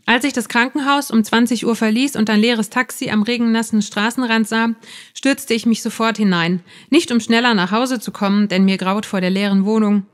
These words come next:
sondern um die endlose Fahrt mit der Metro zu vermeiden. Diese Stationen mit ihrer immer gleichen Abfolge und ihren immer gleichen Namen, diese unbeschwerten, von meinem Kummer unberührten Reklameplakate, dieses erbarmungslos grelle Licht auf den müden Gesichtern,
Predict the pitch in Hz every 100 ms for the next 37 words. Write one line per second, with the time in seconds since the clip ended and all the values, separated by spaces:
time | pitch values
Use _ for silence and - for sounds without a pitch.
0 | _ _ - - - 240 269 254 220 220
1 | 233 233 226 214 202 220 214 262 - _
2 | _ _ _ _ _ _ 214 214 233 240
3 | - 190 196 185 185 175 180 175 180 -
4 | - 220 233 233 220 208 233 254 294 247
5 | 208 - 214 208 269 262 214 220 247 220
6 | 233 - 240 233 226 220 202 214 208 233
7 | 254 214 214 220 202 185 208 240 254 233
8 | - - - 214 - 294 247 - 196 196
9 | - 208 - 214 208 214 196 233 240 254
10 | 233 220 202 202 196 214 214 226 226 254
11 | 220 196 185 196 190 - 226 - - -
12 | - 240 254 233 202 208 220 247 240 247
13 | 240 - 220 254 226 254 - - 214 220
14 | 202 233 254 220 196 208 226 - 233 247